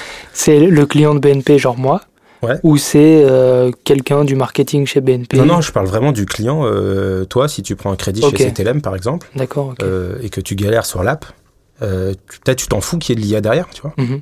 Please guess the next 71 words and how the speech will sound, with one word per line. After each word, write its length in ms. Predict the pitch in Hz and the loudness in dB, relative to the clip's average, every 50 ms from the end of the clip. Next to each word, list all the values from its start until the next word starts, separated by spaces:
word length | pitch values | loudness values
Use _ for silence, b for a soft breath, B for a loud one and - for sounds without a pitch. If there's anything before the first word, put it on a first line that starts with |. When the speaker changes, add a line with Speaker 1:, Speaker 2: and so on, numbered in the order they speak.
| - | -6
Speaker 2:
T'as 80 | - 139 | -4 -4
Speaker 1:
mhm. 100 | 123 98 | -2 -2
Speaker 2:
juste 220 | 90 117 120 - | -2 -2 -2 -4
envie 160 | 113 110 123 | -2 -2 -4
que 60 | 143 - | -4 -4
ça 100 | 110 101 | -2 -2
marche 340 | 120 160 180 - - - - 120 | -2 -2 -2 -4 -8 -12 -10 -8
et 100 | 104 95 | -8 -4
Speaker 1:
Bien 160 | - 104 101 | -2 -2 0
sûr. 140 | 101 104 101 | 0 0 0
Speaker 2:
t'as, 120 | 98 98 | 0 0
et 180 | 95 95 95 95 | -2 -2 -4 -4
t'as 100 | - 107 | -4 -4
envie 240 | 95 101 104 123 127 | -2 -2 -2 -4 -4
que 120 | - 110 | -4 -2
le, 600 | 104 101 98 98 101 101 98 92 98 98 95 95 - | 0 0 0 0 0 -2 -2 -4 -4 -4 -6 -6 -8
le 160 | - 107 98 | -8 -8 -8
pricing 340 | 92 - 110 104 - - 120 | -6 -6 -6 -4 -2 -4 -4
soit 220 | - - 95 92 | -2 -4 -4 -6
plus 140 | - - 101 | -4 -4 -4
juste, 280 | 95 117 156 180 - - | -2 -2 -2 -2 -4 -6
et 60 | 104 | -8
cetera. 360 | - - 98 - 101 120 160 b b b b b b b - | -8 -8 -6 -4 -4 -4 -4 b b b b b b b -12
Et 40 | 95 | -8
c'est 120 | - 104 | -8 -6
pas 160 | - - 139 135 | -2 0 0 0
l'I 140 | 127 127 147 | 2 2 0
A 60 | 147 | 0
qui 140 | 147 - 113 | -2 -2 -2
va 100 | 110 101 | -4 -2
forcément 500 | - - - - - - 127 123 139 147 | -4 -6 -10 -10 -6 -4 -4 -2 -2 -2
te 60 | 147 | -2
résoudre 200 | - 120 120 123 | -2 -4 -4 -4
ton 80 | - 113 | -4 -4
problème. 180 | - 123 107 98 | -2 -2 -2 -2
Alors, 140 | 98 113 147 | -2 -2 0
e-, 40 | 143 151 147 | -2 -2 -4
effectivement, 320 | - - 143 - - 160 151 | -4 -6 -6 -4 -2 -2 -2
si 60 | - | -2
t'as 120 | - 117 | -2 -2
un 60 | 101 95 | -4 -2
problème 360 | - - 113 117 127 127 123 B B B B B B | -2 0 2 2 2 2 0 B B B B B B
avec 180 | - - - | -8 -6 -4
ta 100 | - 117 107 | -4 -4 -2
carte 280 | - 135 131 151 - | 0 0 -2 -2 -2
et 40 | - | -4
que 40 | - | -6
t'as 60 | - | -4
envie 100 | 104 104 | -4 -4
de 40 | 98 | -2
parler 200 | - 107 113 113 | -2 -2 -2 -2
à 40 | 104 | -2
quelqu'un 400 | - 117 113 101 - 123 120 - b b b b b b b b b b | -2 -4 -4 -4 -4 -4 -6 -6 b b b b b b b b b b
et 60 | 123 | -8
qu'il 80 | - - | -6 -4
y 20 | |
a 40 | 107 | -4
personne 240 | 101 113 - 131 120 | -4 -2 -2 -2 -2
de 60 | 113 | -2
disponible 380 | 107 107 - - 120 127 123 110 | -2 -4 -4 -2 -2 0 0 0
à 60 | 98 | 0
deux 160 | 107 107 98 110 | 0 0 0 0
heures 60 | 101 | 0
du 100 | 104 107 | 0 0
matin 200 | 110 107 - 120 | 0 0 0 -2
et 60 | 110 | -2
qu'on 120 | - 107 | -4 -4
t'a 120 | - - 110 | -4 -2 -2
mis 100 | 107 113 | -2 -2
un 60 | 110 | -2
chatbot 340 | - - 123 110 107 117 123 | -2 -2 -4 -2 0 0 -2